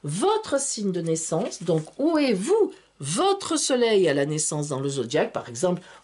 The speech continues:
on a l'habitude de dire : « Je suis du signe des poissons, je suis du signe du taureau », voilà, c'est ça. Et si vous avez la chance de connaître votre ascendant, eh bien, vous regardez aussi votre ascendant, car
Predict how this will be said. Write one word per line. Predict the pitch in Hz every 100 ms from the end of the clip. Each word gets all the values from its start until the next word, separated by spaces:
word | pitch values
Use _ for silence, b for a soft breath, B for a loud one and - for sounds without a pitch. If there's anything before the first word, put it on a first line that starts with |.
| -
on |
a | 120
l'habitude | 135 135 156
de | 139
dire : « | 139 175
Je | 151
suis | 131 156
du | 151
signe | - 151 151
des | 127
poissons, | 127 - - 156 220
je | 156
suis | - 123
du | 123
signe | - 143
du | 127 120
taureau », | 120 165 233
voilà, | 185 -
c'est | - 165
ça. | - 180 B B B B B -
Et | 262 269 370 -
si | - 247
vous | 226 175
avez | 135 139
la | 120
chance | - - 156 156
de | 120
connaître | - 151 127 - -
votre | 127 185 220 - -
ascendant, | - 151 - 120 123 156 277 B B _
eh | 226
bien, | 175 180 190 240
vous | 151 165
regardez | 175 156 143 147 135 -
aussi | 240 240 -
votre | 156 -
ascendant, | 127 - 120 151 240
car | - 131